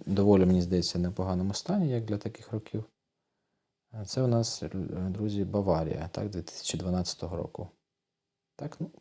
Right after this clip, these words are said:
принципі, ще така, е, як для монети тринадцятирічної, то ще непогана, непоганий варіант.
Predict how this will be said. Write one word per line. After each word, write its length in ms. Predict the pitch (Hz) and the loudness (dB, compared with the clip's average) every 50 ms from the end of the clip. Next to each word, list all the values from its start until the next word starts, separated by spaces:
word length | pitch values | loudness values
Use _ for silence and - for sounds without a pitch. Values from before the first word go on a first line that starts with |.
| _ | _
принципі, 340 | - 110 104 - - - - | -10 -10 -10 -10 -10 -12 -12
ще 240 | - - - 113 113 | -10 -8 -8 -8 -6
така, 460 | - - - - 95 98 110 120 120 120 - _ _ _ _ _ _ _ _ _ _ _ _ _ _ _ _ _ _ _ _ _ _ _ _ _ _ _ _ _ _ 107 | -6 -8 -8 -6 -4 -4 -4 -4 -6 -8 -12 _ _ _ _ _ _ _ _ _ _ _ _ _ _ _ _ _ _ _ _ _ _ _ _ _ _ _ _ _ _ -12
е, 280 | 101 95 90 87 87 | -10 -8 -6 -2 -2
як 160 | 85 85 90 | -2 0 0
для 160 | 90 90 92 90 | 2 2 4 4
монети 460 | 95 95 98 92 - - 92 90 90 | 6 4 4 2 2 2 2 2 2
тринадцятирічної, 1120 | - - 95 95 98 98 95 - - 101 - 107 131 156 156 - - - 131 127 127 120 | 0 -2 0 2 2 4 2 2 0 2 2 4 4 4 2 0 -2 0 0 2 2 0
то 140 | 117 - - | 0 -2 -4
ще 200 | - - - 107 | -2 0 2 2
непогана, 580 | 101 92 92 - 85 87 92 92 90 87 82 85 - _ _ _ _ _ _ - | 2 2 2 0 -2 0 2 2 2 2 0 -2 -6 _ _ _ _ _ _ -14
непоганий 400 | - 85 - 92 101 92 90 85 82 - | -10 -4 -2 0 2 2 2 0 0 -2
варіант. 420 | - 80 82 82 80 80 - | -2 -2 -2 -2 -2 -6 -8